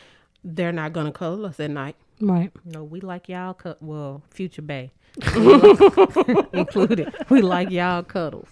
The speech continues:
Speaker 2: Yeah.
Speaker 1: Yeah.
Speaker 2: Absolutely. Mm. That's why some, for s-, some of my clients, we work on, um, that whole idea of "I don't need a man," like,
Speaker 1: Oh.
Speaker 2: really getting that out of their
Speaker 1: Mm-hmm.
Speaker 2: repertoire.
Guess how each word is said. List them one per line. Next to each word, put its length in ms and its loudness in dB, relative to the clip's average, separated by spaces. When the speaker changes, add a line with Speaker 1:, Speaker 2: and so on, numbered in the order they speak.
Speaker 2:
Yeah. 180 -4
Speaker 1:
Yeah. 80 -4
Speaker 2:
Absolutely. 520 -6
Mm. 220 -2
That's 200 -4
why 340 -2
some, 280 -2
for 220 -4
s-, 180 -6
some 180 0
of 60 4
my 140 0
clients, 360 -2
we 120 0
work 300 -4
on, 400 -4
um, 480 -2
that 380 -6
whole 140 0
idea 320 -4
of 80 -4
"I 120 -2
don't 280 -2
need 140 0
a 40 0
man," 400 -2
like, 180 -6
Speaker 1:
Oh. 140 -14
Speaker 2:
really 240 -2
getting 340 0
that 260 -4
out 200 -2
of 180 -8
their 540 -4
Speaker 1:
Mm-hmm. 260 -8
Speaker 2:
repertoire. 720 -4